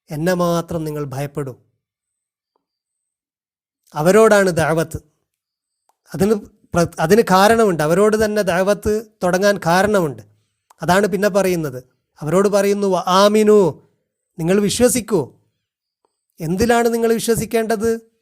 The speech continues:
"ബിമാ അൻസൽത്തു", ഞാൻ ഇറക്കിയതിൽ നിങ്ങൾ വിശ്വസിക്കൂ.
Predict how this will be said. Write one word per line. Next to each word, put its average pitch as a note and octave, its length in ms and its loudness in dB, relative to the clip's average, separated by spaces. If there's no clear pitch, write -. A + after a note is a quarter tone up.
"ബിമാ G3+ 460 2
അൻസൽത്തു", A3 680 -2
ഞാൻ F#3+ 540 0
ഇറക്കിയതിൽ G#3+ 680 -2
നിങ്ങൾ A#3+ 220 -2
വിശ്വസിക്കൂ. F#3 560 -6